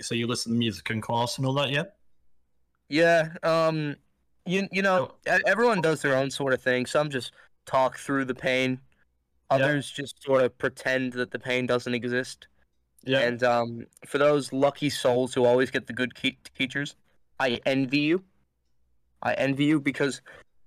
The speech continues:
Speaker 2: you know, a good teacher, a good teacher, it's like, "Okay, this is chill.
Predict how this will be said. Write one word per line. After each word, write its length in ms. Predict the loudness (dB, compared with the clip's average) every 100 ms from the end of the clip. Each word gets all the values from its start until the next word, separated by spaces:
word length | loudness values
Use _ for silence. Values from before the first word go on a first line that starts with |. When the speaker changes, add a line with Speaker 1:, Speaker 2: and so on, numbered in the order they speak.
| -2
Speaker 2:
you 100 | 0
know, 160 | 2 0
a 80 | -2
good 260 | -2 -2
teacher, 400 | -2 -4 0 0
a 100 | 0
good 220 | 2 0 0
teacher, 380 | -2 0 -2 -2
it's 120 | -2
like, 220 | -2 0
"Okay, 300 | -4 -2 -4 -4
this 160 | -14
is 100 | -16
chill. 280 | -10 -8 -8